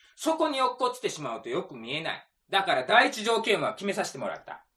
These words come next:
スターツやマンハッタンパッセージじゃないにしても、中の色は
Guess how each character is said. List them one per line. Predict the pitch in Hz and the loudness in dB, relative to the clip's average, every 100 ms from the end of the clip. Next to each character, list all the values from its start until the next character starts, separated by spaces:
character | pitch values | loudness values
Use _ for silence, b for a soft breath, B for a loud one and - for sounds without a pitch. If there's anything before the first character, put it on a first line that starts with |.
| _ _ _ _ - | _ _ _ _ -12
ス | - | 6
タ | 311 | 12
ー | 302 - | 12 12
ツ | 214 | 10
や | 185 | 10
マ | 214 240 | 10 10
ン | |
ハ | 254 | 8
ッ | 254 | 10
タ | 233 | 8
ン | 226 | 10
パ | 240 240 | 10 8
ッ | |
セ | - | 8
ー | 214 | 2
ジ | 175 | 4
じ | 165 | 4
ゃ | |
な | 165 190 | 6 6
い | |
に | 165 | 4
し | 135 | 0
て | 175 | 0
も、 | 156 - b b b | 2 0 b b b
中 | 151 226 254 330 320 | 6 8 10 10 10
の | 247 180 | 10 6
色 | 180 196 160 | 8 10 12
は | 147 - | 10 8